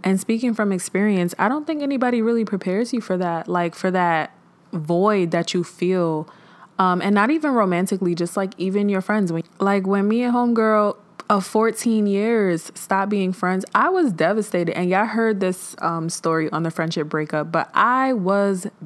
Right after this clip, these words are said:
devastated. I was like, "What? This doesn't even make any sense. Like, how do I even begin to process this?" 'Cause it's like, okay, with, like, romantic breakups, it's like, mm, you know, you hope you don't break up, but, like,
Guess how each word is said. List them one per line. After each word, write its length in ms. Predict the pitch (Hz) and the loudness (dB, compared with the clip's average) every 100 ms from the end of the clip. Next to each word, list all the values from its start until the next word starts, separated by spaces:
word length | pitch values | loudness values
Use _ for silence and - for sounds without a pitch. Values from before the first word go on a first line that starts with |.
| 147 - | -18 -6
devastated. 680 | 156 156 156 156 156 143 139 | -2 0 0 -2 -2 -2 -2
I 60 | 202 | 0
was 160 | 233 208 | 0 0
like, 160 | 165 | -2
"What? 680 | 156 139 147 151 190 220 - - - - - | -4 -4 -2 0 -2 -4 -14 -18 -20 -20 -4
This 160 | 202 226 | 0 2
doesn't 220 | 254 233 | 2 2
even 220 | 208 190 | 2 0
make 160 | 180 180 | -2 -4
any 240 | 165 156 | -6 -6
sense. 500 | 160 - - 165 165 | -8 -10 -4 -2 -2
Like, 140 | 160 160 | -4 -2
how 120 | 190 | 0
do 80 | 220 | 2
I 120 | 220 | 0
even 240 | 202 190 | 0 -2
begin 440 | 170 156 151 160 170 | -2 -4 -2 -2 -2
to 140 | - | -4
process 640 | 180 - - 160 185 180 170 | -12 -10 -2 -2 0 -2 -4
this?" 160 | 160 | -6
'Cause 140 | - 220 | -2 0
it's 100 | 233 | 2
like, 160 | 226 | 2
okay, 320 | 214 196 156 - - - - - - | 2 0 -2 -4 -18 -20 -20 -6 0
with, 200 | 220 220 | 2 4
like, 240 | 202 180 | 2 2
romantic 500 | 185 202 226 233 226 | 0 2 2 0 0
breakups, 400 | 190 196 196 185 | 0 0 0 0
it's 100 | 175 | 0
like, 240 | 180 190 | 0 0
mm, 460 | 269 320 311 302 294 - - - - | -4 -2 -2 -2 -4 -8 -20 -20 -6
you 80 | 262 | 0
know, 140 | 247 | 2
you 220 | 226 220 208 | 2 2 4
hope 320 | 226 240 226 | 2 2 2
you 60 | |
don't 180 | 196 180 | 2 2
break 240 | 170 165 165 | 0 2 0
up, 200 | 156 175 | 0 0
but, 120 | 170 | 0
like, 500 | 170 165 165 165 | 2 2 -2 -4